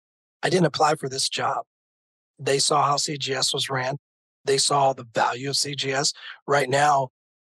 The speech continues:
I think the X F L drafted four hundred twenty-two guys.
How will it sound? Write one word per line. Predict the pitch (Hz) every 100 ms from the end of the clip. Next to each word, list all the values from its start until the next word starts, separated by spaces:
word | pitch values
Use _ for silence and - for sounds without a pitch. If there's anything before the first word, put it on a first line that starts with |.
| - -
I |
think | - 135
the | - 135 127 123 123 - -
X | 143 151
F | 135
L | 143
drafted | 135 131 - 135
four | 143
hundred | 131 143 135 127
twenty-two | - 135 131 156 131
guys. | 123 123 135 -